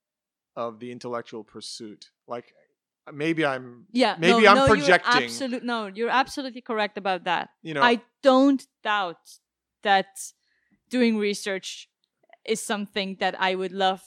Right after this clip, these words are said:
Speaker 2: to continue doing in the future.
Speaker 1: Right.
Speaker 2: Yeah.
Speaker 1: So,
Speaker 2: For
Speaker 1: I mean,
Speaker 2: years,
Speaker 1: so
Speaker 2: decades.
Speaker 1: why isn't that a place to start? Well, or, or what else would you be doing that would have greater impact? What's your alternative?
Speaker 2: Um,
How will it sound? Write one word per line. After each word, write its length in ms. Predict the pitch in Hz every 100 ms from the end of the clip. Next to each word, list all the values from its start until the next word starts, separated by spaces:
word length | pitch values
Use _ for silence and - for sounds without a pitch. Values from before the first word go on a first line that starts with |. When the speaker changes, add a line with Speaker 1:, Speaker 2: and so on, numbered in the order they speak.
| _ -
Speaker 2:
to 100 | 196
continue 520 | 190 180 190 175 165
doing 360 | 180 165 160
in 80 | 165
the 60 | 151
future. 440 | - 165 - -
Speaker 1:
Right. 320 | 214 156 117 -
Speaker 2:
Yeah. 120 | - _ _
Speaker 1:
So, 320 | - 160 143
Speaker 2:
For 60 | 139
Speaker 1:
I 40 | 135
mean, 80 | 170
Speaker 2:
years, 380 | 135 - - _ _
Speaker 1:
so 300 | - 147 147
Speaker 2:
decades. 360 | 143 143 143
Speaker 1:
why 200 | 131 135
isn't 220 | 139 135 123
that 100 | 120
a 40 |
place 240 | 120 123 -
to 60 | 127
start? 280 | 135 110
Well, 240 | 160 196 214
or, 220 | 185 170
or 220 | 170 151
what 160 | 151 151
else 220 | 165 175
would 160 | 135 120
you 80 | 117
be 80 |
doing 220 | 113 110 110
that 120 | 113
would 160 | 123
have 160 | 117 120
greater 240 | 123 127
impact? 300 | 120 123 - _ _ _ _ _ _ _ _ _ _ _ _ _ _ _ _ _ _ _ _ _ _ _ _
What's 220 | 131 131 139
your 180 | 127 123
alternative? 460 | 123 127 117 113 _ _ _ _ _ -
Speaker 2:
Um, 680 | 269 269 262 254 254 240